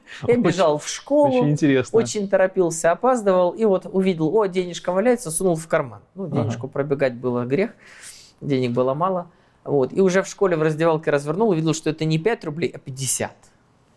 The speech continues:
Speaker 2: А это вот был какой-то и момент, я щас даже год не вспомню, но там де-, деноминация, раз, два, и вот эти пятьдесят, это было то, что было там пятьдесят тысяч, что ли, вот недавно.
Speaker 1: Мгм.
Speaker 2: А тут это пятьдесят, по сути, пятьдесят тысяч. Вот. <laughs> Хоба.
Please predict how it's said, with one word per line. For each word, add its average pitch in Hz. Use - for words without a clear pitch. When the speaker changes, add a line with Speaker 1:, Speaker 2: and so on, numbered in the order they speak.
Speaker 2:
А 139
это 156
вот 143
был 151
какой-то 160
и 120
момент, 165
я 139
щас 131
даже 131
год 147
не 113
вспомню, 110
но 123
там 143
де-, 117
деноминация, 165
раз, 175
два, 180
и -
вот 139
эти 139
пятьдесят, 147
это 135
было 139
то, 190
что 190
было 131
там 107
пятьдесят 123
тысяч, 165
что -
ли, 104
вот 104
недавно. 107
Speaker 1:
Мгм. 107
Speaker 2:
А -
тут 190
это 127
пятьдесят, 160
по -
сути, -
пятьдесят 139
тысяч. -
Вот. 135
<laughs> -
Хоба. 156